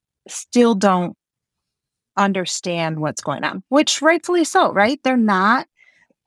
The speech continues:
counselors. They're not psychiatrists. Like, they, they shouldn't necessarily understand the details of it. But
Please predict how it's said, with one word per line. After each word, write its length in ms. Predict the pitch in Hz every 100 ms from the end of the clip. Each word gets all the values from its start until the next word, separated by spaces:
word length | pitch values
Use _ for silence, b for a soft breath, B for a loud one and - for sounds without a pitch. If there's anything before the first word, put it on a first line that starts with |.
| -
counselors. 560 | - 208 - 277 285
They're 160 | 226 185
not 280 | 170 214 -
psychiatrists. 840 | 190 - 208 240 247 269 269 -
Like, 260 | 226 185 -
they, 200 | 202 208 - _
they 140 | 208 196
shouldn't 500 | - - 381 175 -
necessarily 800 | 165 - 170 170 165 160 170 165
understand 680 | 165 147 - 160 156 160 160 165
the 140 | 165
details 640 | 151 190 196 - - -
of 120 | - -
it. 180 | - - b _ b
But 380 | 202 190 214 -